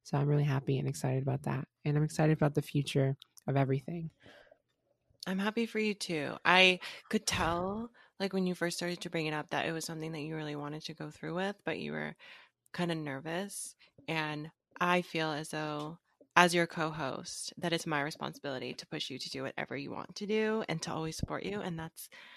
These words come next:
Speaker 2: what I will always do. So I'm happy for you. And I can already tell that you are, like, glad that you went through this whole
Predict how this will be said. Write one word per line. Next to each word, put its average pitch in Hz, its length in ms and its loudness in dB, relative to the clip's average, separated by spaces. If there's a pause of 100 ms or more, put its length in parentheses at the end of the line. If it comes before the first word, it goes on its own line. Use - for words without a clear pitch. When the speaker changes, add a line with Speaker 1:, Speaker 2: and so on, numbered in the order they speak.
(260)
Speaker 2:
what 196 120 2
I 196 80 4
will 202 120 2
always 170 320 -4
do. 151 440 -10 (220)
So 175 140 0
I'm 175 120 2
happy 156 320 -6
for 160 140 -10
you. 160 400 -6 (200)
And 165 120 4
I 160 80 6
can 175 140 2
already 165 240 4
tell 151 220 -4
that 147 160 -4
you 147 400 -6 (340)
are, 175 120 8
like, 160 180 4
glad 123 440 0
that - 180 -6
you - 80 -6
went - 180 -6
through - 100 -10
this - 160 -10
whole 156 140 -14